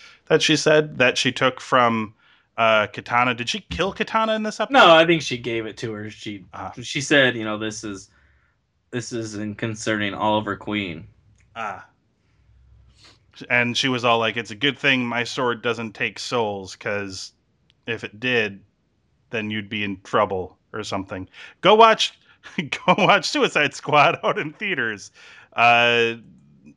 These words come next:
Speaker 1: they, uh, it was kind of weird to see her show up. I didn't, I thought they would not show her on the show again, but,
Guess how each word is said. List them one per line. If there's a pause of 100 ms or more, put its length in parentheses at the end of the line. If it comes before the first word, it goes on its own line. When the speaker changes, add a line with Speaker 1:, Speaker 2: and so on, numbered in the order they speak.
(200)
Speaker 1:
they,
uh,
it
was
kind
of
weird
to
see
her
show
up.
I
didn't,
I
thought
they
would
not
show
her
on
the
show
again,
but,